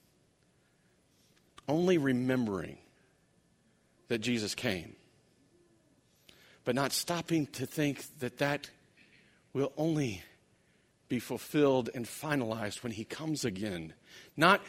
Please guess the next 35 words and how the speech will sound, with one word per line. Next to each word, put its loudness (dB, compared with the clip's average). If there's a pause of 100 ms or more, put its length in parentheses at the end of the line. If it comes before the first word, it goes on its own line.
(100)
spending 6
this 6
Christmas 0
season 2 (300)
in 8 (160)
remembering 12
that 8
he 6
has 10
promised 6
he 0
will 8
return. 2 (220)
If 6
we 6
spend 12
our 12
time 10
only 12
remembering 12
that 10
he 10
has 10
come 10
and 10
not 8
looking 8
forward 10 (200)
with 10
anticipation 10
and 10
expectation, 8 (2000)
then -6
we 0
miss 2